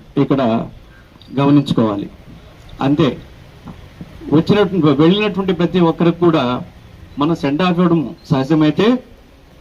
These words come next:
అభిమానంతో, ప్రేమతో వారికి ఇవ్వాలి, ఇవ్వాలి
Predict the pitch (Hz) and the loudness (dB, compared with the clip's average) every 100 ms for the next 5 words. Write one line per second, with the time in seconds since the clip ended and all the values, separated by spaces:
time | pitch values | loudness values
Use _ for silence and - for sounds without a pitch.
0 | - - - - 165 208 220 220 196 190 | -20 -14 -6 0 0 2 2 0 0 0
1 | 180 175 - 165 196 196 170 151 143 - | 0 0 2 2 0 -2 0 0 -2 -10
2 | - - 139 143 135 139 139 165 151 151 | -20 -14 -6 -2 -2 -2 0 0 2 0
3 | 120 - 135 139 151 143 143 95 | -2 -4 -4 0 2 4 2 2